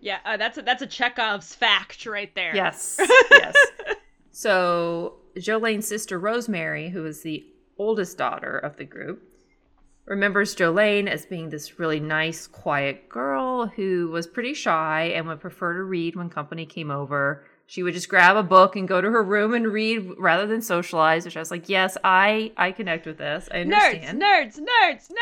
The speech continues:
Speaker 1: nerds.
Speaker 2: <laughs> Yeah. As far as Rosemary knew, she never had a boyfriend in high school, at least none that she ever talked about or that she knew of.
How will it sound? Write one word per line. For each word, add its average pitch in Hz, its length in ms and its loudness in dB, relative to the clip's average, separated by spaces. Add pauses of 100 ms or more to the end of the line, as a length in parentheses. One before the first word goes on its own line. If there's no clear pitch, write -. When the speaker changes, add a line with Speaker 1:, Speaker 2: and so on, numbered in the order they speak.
(100)
Speaker 1:
nerds. - 360 -4
Speaker 2:
<laughs> - 0 -
Yeah. 330 520 -2 (920)
As 214 260 -2
far 226 500 0
as 175 480 -2
Rosemary 208 540 -4
knew, 302 320 -6
she 170 220 -10
never 156 260 -6
had 147 320 -4
a - 40 -10
boyfriend 208 580 -6
in 165 80 -16
high 233 160 -8
school, 233 300 -8
at - 100 -8
least 156 180 -10
none 160 220 -6
that 156 120 -10
she 156 160 -12
ever 143 140 -8
talked 147 300 -8
about 139 280 -8
or 139 80 -10
that - 140 -20
she 165 100 -16
knew 262 160 -8
of. 277 180 -2